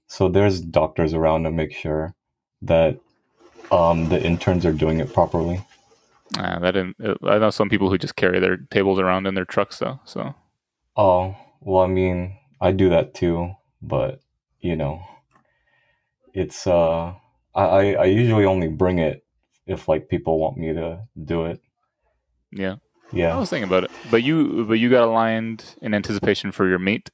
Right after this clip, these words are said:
Speaker 2: I'm assuming, which is coming up in about three and a half weeks?
Speaker 1: Yeah. I've, I've been going, actually, for the past couple months. Um, I've been using it as kinda like a tool to help me,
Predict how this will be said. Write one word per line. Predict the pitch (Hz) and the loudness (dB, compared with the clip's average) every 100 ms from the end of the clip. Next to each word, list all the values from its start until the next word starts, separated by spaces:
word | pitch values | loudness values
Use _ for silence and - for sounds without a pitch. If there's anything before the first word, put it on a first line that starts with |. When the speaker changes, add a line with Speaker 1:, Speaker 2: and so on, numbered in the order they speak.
| - | -4
Speaker 2:
I'm | 117 | -4
assuming, | 113 123 131 131 | -4 -6 -6 -4
which | 110 | -2
is | 98 | -2
coming | - 101 98 | 0 0 0
up | 95 | -2
in | - | -2
about | 95 95 - | -2 -2 0
three | 101 | 0
and | 98 | 2
a | 95 | 2
half | 95 - | -2 0
weeks? | 98 117 - - _ _ _ _ _ _ _ | 0 -2 -10 -20 _ _ _ _ _ _ _
Speaker 1:
Yeah. | 127 139 139 143 - _ _ | 2 2 2 -2 -8 _ _
I've, | 110 110 107 | 0 2 0
I've | - 101 101 | 0 0 2
been | 135 175 120 | 2 2 2
going, | 101 117 117 92 90 101 107 _ - | 2 2 2 0 -2 -8 -18 _ -2
actually, | 139 139 - 101 | -2 -2 2 2
for | 92 - 95 87 | 2 0 0 2
the | 87 | 0
past | - 95 95 92 - - - _ _ _ _ | 0 0 0 -2 -10 -18 -20 _ _ _ _
couple | - 113 104 87 | -6 -4 0 2
months. | 85 95 90 90 - - _ - - _ _ - | 4 4 2 -2 -10 -20 _ -20 -20 _ _ -6
Um, | 92 90 90 90 87 - | 2 4 4 2 -2 -2
I've | 92 90 | -2 0
been | 98 127 113 | 2 4 4
using | 101 107 117 123 | 2 4 4 4
it | 127 117 - | 4 2 0
as | 104 92 | -4 -2
kinda | - 98 95 | 0 2 2
like | 90 | 2
a | 87 | -2
tool | 71 - 95 98 | -4 0 2 2
to | - | 0
help | 85 90 87 | 0 0 0
me, | 92 95 95 92 92 | 0 2 4 2 -2